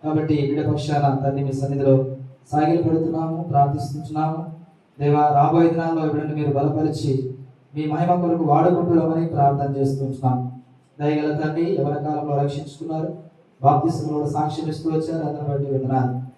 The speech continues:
మరి హస్త నిక్షేపంలో కూడా మీరు చేసిన సహాయం అంతటి కొరకై మిమ్మల్ని స్తుతిస్తున్నాము, ఘనపరుస్తూ, మహిమపరుస్తూ, వందనములు, స్తోత్రాలు చెల్లించుకుంటూ, జీవిత పర్యాంతరము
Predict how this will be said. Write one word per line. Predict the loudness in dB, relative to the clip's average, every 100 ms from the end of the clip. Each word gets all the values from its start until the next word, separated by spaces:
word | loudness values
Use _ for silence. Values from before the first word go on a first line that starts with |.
| -20 _ _ -2
మరి | 0 0
హస్త | -2 -4
నిక్షేపంలో | -6 -4 -4 -2 -2 0
కూడా | 4 4 4 -4 -12 -18 _ _ _ _ _
మీరు | -4
చేసిన | 0 0 0 0 0 -2 -8 -16 _ -8
సహాయం | -2 2 4
అంతటి | 4 2 0
కొరకై | 0 0 0 -4
మిమ్మల్ని | -4 -2 -2
స్తుతిస్తున్నాము, | -2 -4 -6 -6 -4 -2 -2 -6 -12 -20 _ _ -2
ఘనపరుస్తూ, | 0 2 2 0 -2
మహిమపరుస్తూ, | -2 -2 0 0 0 0 -4 -6
వందనములు, | -4 -4 -2 0 -2 -2 -8 -18 _
స్తోత్రాలు | -8 -4 -2 0 -2 0
చెల్లించుకుంటూ, | 2 2 -2 -6 -4 -4 -2
జీవిత | -2 -2 -2 -2 -2 -2
పర్యాంతరము | 0 0 -2 0 0 -2